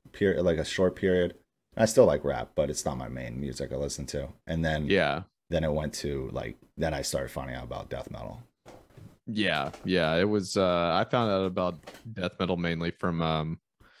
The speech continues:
Speaker 2: from Cannibal Corpse, uh, Ace Ventura in the nineties.
Speaker 1: <laughs> Oh, is that how you discovered them?
Speaker 2: Yeah, well, that's the first time I had ever heard anything like that, and
Speaker 1: Yeah.
Speaker 2: I just was
Speaker 1: Hooked?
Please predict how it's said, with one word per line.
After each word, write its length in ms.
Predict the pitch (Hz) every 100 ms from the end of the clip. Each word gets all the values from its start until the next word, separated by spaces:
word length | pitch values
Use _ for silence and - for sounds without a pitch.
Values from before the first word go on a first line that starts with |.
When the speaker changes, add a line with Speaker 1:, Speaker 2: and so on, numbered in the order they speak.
| _ _ _ _ _
Speaker 2:
from 300 | - 95 85
Cannibal 360 | 85 104 92 85
Corpse, 480 | - 95 87 - -
uh, 200 | 95 85
Ace 160 | 87 -
Ventura 420 | 92 90 90 90
in 120 | 87
the 100 | 90
nineties. 600 | 90 90 92 92 92 120
Speaker 1:
<laughs> 80 | 110
Oh, 400 | 139 127 117 - - - -
is 100 | 98
that 100 | 104
how 60 | 113
you 140 | 110
discovered 420 | 90 - 82 90
them? 240 | 104 117 - - - - _
Speaker 2:
Yeah, 420 | 120 117 113 104 95
well, 220 | 101 104
that's 240 | 120 131
the 100 | -
first 280 | 123 120 113
time 180 | 113 104
I 80 | 98
had 140 | 95
ever 180 | 92 92
heard 260 | 104 95 92
anything 400 | 90 90 92 95
like 240 | 82 -
that, 280 | 87 80 76 -
and 380 | 101 95 85
Speaker 1:
Yeah. 20 | 85
Speaker 2:
I 340 | 85 92 90
just 460 | 85 85 80 - -
was 720 | 92 87 - - - - - _ - - - - - _ -
Speaker 1:
Hooked? 340 | - 90 -